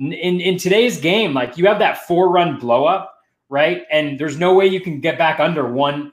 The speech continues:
a one point zero E R A for the rest of the season, right?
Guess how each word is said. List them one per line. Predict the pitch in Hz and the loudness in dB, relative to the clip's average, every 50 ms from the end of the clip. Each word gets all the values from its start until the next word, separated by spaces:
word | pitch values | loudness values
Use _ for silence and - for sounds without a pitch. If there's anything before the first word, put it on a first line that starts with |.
| 131 | -6
a | 127 127 | -4 -2
one | 131 143 143 147 147 | 0 0 0 -2 -4
point | - 151 151 139 123 120 | -4 -6 -6 -6 -6 -8
zero | 127 147 147 143 131 123 127 139 | -6 -4 -2 -2 -2 -2 -4 -4
E | 139 135 | -2 -2
R | 127 123 127 135 | 0 0 2 0
A | 135 120 110 | 0 0 -4
for | - - 120 | -6 -10 -14
the | 117 117 | -10 -6
rest | 120 117 117 - - | -4 -4 -4 -6 -10
of | 120 104 | -16 -20
the | 104 | -20
season, | - - 127 117 104 - _ _ _ | -16 -14 -12 -12 -14 -14 _ _ _
right? | 107 117 127 139 143 | -4 -2 -2 -2 -4